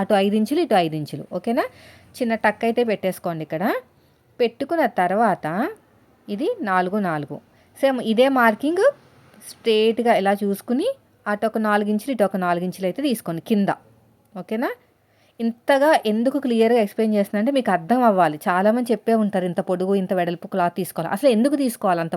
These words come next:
పొడుగు, అంత వెడల్పు ఎందుకు తీసుకోవాలనేదే నా క్వశ్చన్. దాన్ని బట్టి ఈ ఫార్ములా అనేది వచ్చింది. అటు నాలుగు ఇంచులు, ఇటు నాలుగు ఇంచులు తీసుకున్న తర్వాత ఇప్పుడు మీకు రౌండ్గా చెక్ చేసుకోవాలన్నమాట. ఇలాగా, ఇలాగా చెక్ చేసుకోకూడదు. ఓకేనా?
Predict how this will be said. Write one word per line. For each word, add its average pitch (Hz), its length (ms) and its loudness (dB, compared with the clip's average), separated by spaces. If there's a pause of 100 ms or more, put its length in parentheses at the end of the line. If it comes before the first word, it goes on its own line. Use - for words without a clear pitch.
పొడుగు, 165 260 -2 (380)
అంత 208 200 0
వెడల్పు 214 300 2
ఎందుకు 247 260 0
తీసుకోవాలనేదే 226 640 0
నా 320 60 2 (100)
క్వశ్చన్. 185 280 -2 (100)
దాన్ని 190 260 0
బట్టి 214 220 -2 (200)
ఈ 220 100 -4
ఫార్ములా 185 360 0
అనేది 190 220 0
వచ్చింది. 151 340 -12 (420)
అటు 220 140 -4 (100)
నాలుగు 214 240 -4
ఇంచులు, 262 240 -8
ఇటు 220 180 -12
నాలుగు 190 240 -4
ఇంచులు 202 260 -6
తీసుకున్న 175 300 -8 (120)
తర్వాత 160 400 -2 (760)
ఇప్పుడు 285 280 -2
మీకు 262 240 2 (440)
రౌండ్గా 254 480 6
చెక్ 226 220 2
చేసుకోవాలన్నమాట. 165 640 -4
ఇలాగా, 151 240 -4 (360)
ఇలాగా 247 440 6
చెక్ 247 220 -6
చేసుకోకూడదు. 175 520 0 (120)
ఓకేనా? 262 280 0